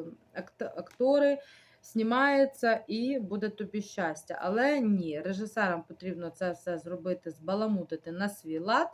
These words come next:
І коли я почала дивитися «Зону покриття», в мене стався,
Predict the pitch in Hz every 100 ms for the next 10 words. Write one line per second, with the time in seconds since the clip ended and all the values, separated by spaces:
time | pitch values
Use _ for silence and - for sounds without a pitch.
0 | - - - - _ _ 196 190 247 277
1 | 240 226 208 - 208 202 185 180 180 190
2 | - 175 - 170 170 165 156 175 185 185
3 | 170 - 165 175 180 - 254 285 269 -
4 | _ _ - 165 190 208 226 214 - _
5 | _ - - 175 175 - 170 165